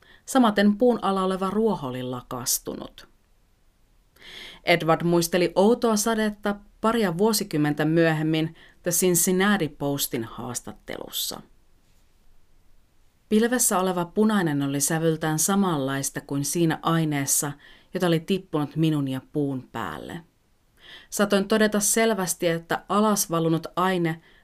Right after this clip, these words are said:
oli peräisin juuri tuosta pilvestä. Tarkkailin pilveä suunnilleen minuutin verran ja yritin päästä perille tuosta arvoituksellisesta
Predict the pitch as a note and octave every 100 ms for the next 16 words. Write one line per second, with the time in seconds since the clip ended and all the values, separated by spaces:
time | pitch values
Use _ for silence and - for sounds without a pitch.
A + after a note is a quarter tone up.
0 | _ F#3 F3+ F3 G3 F#3+ E3+ D3+ C#3+ C#3
1 | C#3+ - F3+ D#3 - B2 - B2 A2+ G#2
2 | F2+ - - - - _ _ _ _ _
3 | _ _ _ - - - - A3+ B3+ C4+
4 | C#4 C4 C4+ C#4 A3+ F#3 F3 G#3 G3 F#3+
5 | F#3 F#3+ A3 A#3 G3+ D3+ C#3 D3+ D#3 C#3+
6 | C#3 C#3+ C#3+ - _ _ F#3 F3+ D#3+ D#3
7 | D#3 D#3+ - E3+ F3 D#3+ C#3+ - C#3+ -
8 | D3+ - - - _ G3 F#3 D3+ C#3+ F#3
9 | - C3 B2 C#3 -